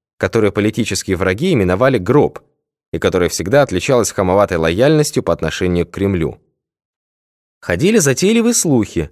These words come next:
будто Толкачик совершенно случайно познакомился с лидером этой партии Плютеевым, и тот просто очаровал сантехнического олигарха своими тайными знаниями. Произошло это на торжественном фуршете по случаю вручения очередной Вики,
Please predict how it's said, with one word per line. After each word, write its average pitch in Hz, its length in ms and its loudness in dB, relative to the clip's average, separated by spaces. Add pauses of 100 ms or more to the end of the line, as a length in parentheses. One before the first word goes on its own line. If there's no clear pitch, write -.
(340)
будто 110 320 0
Толкачик 98 580 0
совершенно 107 500 0
случайно 160 500 2
познакомился 135 680 0
с - 100 -2
лидером 120 380 2
этой 90 240 -4
партии 147 520 0 (260)
Плютеевым, 87 760 0 (480)
и 92 80 -2
тот 165 200 2
просто 139 300 2
очаровал 127 520 4
сантехнического 92 760 -4
олигарха 87 640 0 (220)
своими 104 380 0
тайными 98 480 2
знаниями. 82 760 -4 (720)
Произошло 87 640 0
это 131 240 0
на 85 100 -2
торжественном 107 640 -2
фуршете 139 560 -2
по - 120 -4
случаю 156 400 -2
вручения 147 540 0
очередной 101 480 0
Вики, 95 480 -6